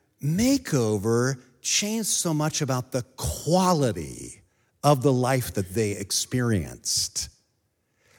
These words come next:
Their life quality began to match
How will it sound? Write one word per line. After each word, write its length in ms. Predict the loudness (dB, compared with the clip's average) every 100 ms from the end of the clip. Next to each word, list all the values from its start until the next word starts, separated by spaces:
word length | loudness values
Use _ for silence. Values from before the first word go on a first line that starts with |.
| _ -2
Their 200 | 2 2
life 400 | 2 0 -4 -8
quality 520 | -6 -6 -2 -2 0
began 360 | -2 -2 -4 -4
to 160 | -4
match 760 | -2 -2 -2 -4 -4 -2 -4